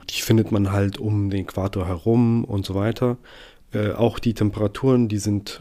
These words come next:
halt, äh, zwischen achtzehn und fünfundzwanzig Grad.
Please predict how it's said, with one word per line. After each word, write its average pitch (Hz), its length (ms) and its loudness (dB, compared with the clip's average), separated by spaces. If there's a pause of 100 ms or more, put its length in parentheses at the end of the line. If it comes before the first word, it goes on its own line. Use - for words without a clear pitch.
(140)
halt, 95 420 -6 (140)
äh, 90 440 -4
zwischen - 300 -4
achtzehn 98 400 -4
und 90 60 -4
fünfundzwanzig 92 500 -2
Grad. 117 600 0